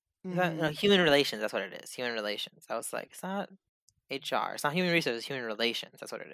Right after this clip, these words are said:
Speaker 1: is."
Speaker 2: Is,
Speaker 1: So
Speaker 2: no, I
Speaker 1: you
Speaker 2: think it is human resources.
Speaker 1: No, human resources is, is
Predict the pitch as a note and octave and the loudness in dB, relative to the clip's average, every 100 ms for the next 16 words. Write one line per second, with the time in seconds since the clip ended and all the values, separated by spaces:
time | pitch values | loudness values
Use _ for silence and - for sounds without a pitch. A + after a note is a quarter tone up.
0 | - - _ _ _ _ _ - G#3+ A#3 | -18 -20 _ _ _ _ _ 0 0 0
1 | - A3 B3+ D#4 A#3+ D4 C#4+ C#4 C4+ A#3 | -6 0 6 6 6 0 -2 -2 0 0
2 | G#3 E3+ E3 C#3 - G#2+ - - _ _ | 0 -2 -4 -8 -8 -12 -12 -16 _ _
3 | _ _ _ _ - - G#3 A3 G#3+ G#3+ | _ _ _ _ -8 0 4 4 6 6
4 | G3 F#3 D#3+ C#3+ C#3 C#3 B2 C3 B2+ A#2+ | 6 6 2 4 0 0 -2 -2 -2 -4
5 | - | -8